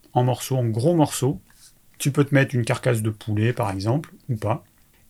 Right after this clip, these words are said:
et, euh, tu fais cuire pendant une à deux heures,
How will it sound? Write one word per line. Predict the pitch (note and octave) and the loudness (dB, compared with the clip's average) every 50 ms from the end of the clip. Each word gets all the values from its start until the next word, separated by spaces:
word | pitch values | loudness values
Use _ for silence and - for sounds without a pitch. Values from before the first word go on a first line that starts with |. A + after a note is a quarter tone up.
| _ | _
et, | - D3 C#3+ D3 D3+ D#3+ - - _ | 2 4 6 6 6 4 2 -2 _
euh, | - C3+ B2 A#2+ A#2+ A#2 A#2 A#2 A#2 A2+ A2+ A2 G#2+ G#2+ G#2+ G#2+ | 0 2 2 4 4 2 2 2 2 2 2 2 0 -2 -2 -4
tu | - - | -8 -10
fais | C#3 - C3+ | -6 -6 -6
cuire | A2 - - G#2 G#2 A#2 B2+ - | -6 -6 -6 -4 -4 -4 -4 -6
pendant | - G#2 G#2 G#2 G#2+ A2 A2+ | -6 -6 -4 -2 0 0 2
une | A2 A2 A2 | 2 2 2
à | A2+ | 0
deux | G#2+ G#2 G#2 G2 G2 | 0 -2 -2 -2 -2
heures, | G#2 A2 B2+ D#3+ D#3+ - | 0 0 0 0 0 -4